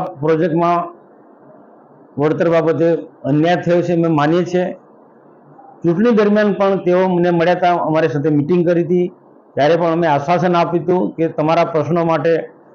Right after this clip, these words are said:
અમે જ્યાં પણ રજૂઆત કરવાની હશે ત્યાં રજૂઆત કરીશું. અને આજે ચૂંટણી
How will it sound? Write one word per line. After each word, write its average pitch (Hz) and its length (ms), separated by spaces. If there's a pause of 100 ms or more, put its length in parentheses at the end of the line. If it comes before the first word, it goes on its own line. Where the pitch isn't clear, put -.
(160)
અમે 156 180
જ્યાં 175 260
પણ 196 140
રજૂઆત 170 380
કરવાની 156 440 (200)
હશે 139 280
ત્યાં 143 200
રજૂઆત 156 300
કરીશું. 165 420 (760)
અને 147 120
આજે 147 180
ચૂંટણી 165 420